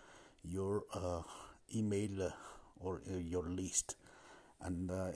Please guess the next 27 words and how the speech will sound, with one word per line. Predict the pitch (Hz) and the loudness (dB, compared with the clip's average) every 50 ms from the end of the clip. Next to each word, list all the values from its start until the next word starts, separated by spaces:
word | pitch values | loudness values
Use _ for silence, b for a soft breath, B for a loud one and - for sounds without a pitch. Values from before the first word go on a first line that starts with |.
| - - | 2 4
in | 139 147 156 | 6 6 8
this | 143 139 - - | 8 8 6 6
digital | - 113 104 101 101 - - 101 101 101 | 6 4 0 0 0 2 4 6 6 6
marketing | 95 98 107 104 92 - - 95 - 101 92 - | 6 6 6 6 4 2 -2 -2 0 -2 -2 0
age, | 101 107 104 98 - - - | 2 2 2 2 2 0 0
most | 92 95 95 90 - - - - | 0 0 2 2 2 0 0 0
marketers | 92 90 101 98 92 - - - - - 95 98 - | 0 2 4 4 2 2 -2 -4 -2 0 2 4 6
say, | - - - 98 95 85 | 8 8 8 6 4 4
always | - 107 101 95 104 101 - | 2 2 2 4 4 6 6
says | - - 98 90 - - | 6 6 6 4 4 2
that | - - - - - | 2 0 -4 -4 -2
the | 95 95 | 2 4
money | 98 101 101 101 104 107 | 6 6 6 6 6 4
in | - 123 120 110 95 | 6 6 6 6 6
the | 92 90 | 6 4
li-, | 87 98 87 87 104 | 4 2 2 4 6
is | 104 - | 6 6
in | 110 101 101 | 6 6 4
the | 90 98 | 4 2
list. | 95 95 101 - - - - - - B B B B B B B B B | 2 0 4 8 8 8 8 8 4 B B B B B B B B B
But, | 131 131 - - - | 0 0 0 2 2
uh, | 123 117 117 120 107 104 107 B B B B B B B | 4 6 6 6 4 2 0 B B B B B B B
I | 104 | 0
guess | 107 123 127 - - | 4 6 10 10 10
it | - 101 - 113 | 10 10 6 8
is, | 110 98 - - - 95 82 | 10 12 12 12 12 12 8
uh, | 87 | 2